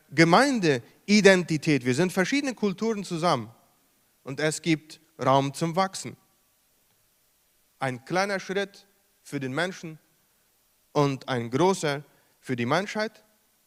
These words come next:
ist zum Beispiel die Sprache ändern, wenn wir wissen, dass es jemanden in unserem Gesprächsumfeld gibt,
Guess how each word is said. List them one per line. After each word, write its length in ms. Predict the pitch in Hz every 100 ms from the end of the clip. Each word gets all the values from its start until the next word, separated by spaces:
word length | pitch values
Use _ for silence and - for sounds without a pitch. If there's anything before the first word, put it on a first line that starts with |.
| -
ist 360 | 190 190 -
zum 140 | 185 165
Beispiel 480 | 143 131 - 170 165 _ _ _ _ _ _ _ _ _
die 120 | 175
Sprache 420 | - 220 214 202
ändern, 420 | 135 135 131 131 123
wenn 160 | 127
wir 160 | 127 123
wissen, 320 | 185 190 165
dass 200 | 139 127
es 160 | 123 135
jemanden 640 | 170 196 185 165 151 143
in 120 | 135
unserem 380 | 131 143 131 127
Gesprächsumfeld 960 | 120 - 156 170 - 160 147 - 120 117
gibt, 260 | 226 233